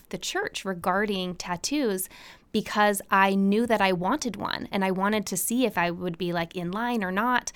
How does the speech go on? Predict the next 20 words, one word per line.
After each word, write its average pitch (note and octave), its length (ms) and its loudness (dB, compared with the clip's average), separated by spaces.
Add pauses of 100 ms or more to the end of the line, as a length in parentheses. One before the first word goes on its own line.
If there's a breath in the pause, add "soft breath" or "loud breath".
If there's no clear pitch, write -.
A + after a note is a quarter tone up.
(460 loud breath)
if G3 180 0
I F3 300 2 (160)
got C#4+ 220 -2
a D#4 60 -2
tattoo F3+ 360 0
someday. F3 480 -4
And F3 100 -4
it - 80 -8
was G3 120 0
very F#3+ 200 0
clear F#3 280 2
from F3+ 200 -2
the F3 60 -2
beginning F3 380 -2
that E3+ 100 -2
it E3 60 -4
was F3+ 140 -4
discouraged. F3 680 -4
It F#3 100 -6
wasn't, F#3+ 380 0